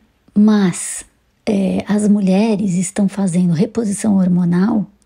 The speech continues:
sem saber que você, nessa mesma popula-, população, você tem aumento de câncer, incluindo o câncer de mama.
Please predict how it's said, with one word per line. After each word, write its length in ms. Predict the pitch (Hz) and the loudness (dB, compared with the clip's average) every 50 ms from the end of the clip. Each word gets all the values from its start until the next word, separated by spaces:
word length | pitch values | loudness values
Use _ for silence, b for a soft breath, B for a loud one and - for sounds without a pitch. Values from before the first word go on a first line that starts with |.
| _ _ _ _ _ | _ _ _ _ _
sem 420 | - - - - - 262 269 294 285 | -14 -12 -8 -2 0 2 2 2 2
saber 640 | - - 262 233 208 170 185 185 220 226 196 - _ _ _ _ _ _ _ _ _ _ _ - | 0 -4 -2 0 2 2 2 2 0 -2 -4 -10 _ _ _ _ _ _ _ _ _ _ _ -6
que 360 | - 220 240 247 220 175 - _ _ _ | -2 0 0 0 0 -2 -6 _ _ _
você, 500 | - 240 226 - - - - - 214 - _ _ _ | -2 -2 -2 -2 -4 -6 -8 -8 -8 -10 _ _ _
nessa 360 | - 190 202 240 269 269 - 214 | 0 2 2 2 2 0 0 0
mesma 320 | 196 208 196 160 180 175 | 0 0 0 0 0 -2
popula-, 260 | - 214 180 170 190 | -4 -4 -4 -4 -6
população, 600 | - - _ - - 202 196 170 - - 262 262 208 | -6 -10 _ -6 -4 -4 -4 -4 -2 -2 -2 -2 0
você 260 | 175 180 - - 196 | -2 -2 -2 -4 -4
tem 280 | 208 - 202 180 190 | -2 0 2 2 2
aumento 680 | 208 254 269 208 165 180 190 247 262 214 - - 208 180 - _ _ | 2 2 2 2 4 4 4 2 2 0 -2 -6 -8 -8 -8 _ _
de 160 | - 185 247 | -4 -2 -2
câncer, 640 | - - - - 208 208 233 190 - - - 85 - _ _ b b b b b b b b b b b | -4 -4 -4 -2 -2 -2 -2 -4 -8 -10 -12 -12 -12 _ _ b b b b b b b b b b b
incluindo 920 | - 202 196 214 214 208 - 214 214 190 190 180 175 165 175 170 180 214 - | 2 2 4 2 2 -2 -2 -2 0 2 2 2 2 2 2 0 0 -2 -2
o 120 | - 262 262 | -2 -4 -2
câncer 420 | - 220 220 185 - - 226 196 | -2 -2 -4 -4 -4 -4 -4 -2
de 120 | 185 220 | -2 0
mama. 500 | 247 247 208 196 196 190 185 190 170 170 | 0 0 2 2 2 2 0 0 -2 -4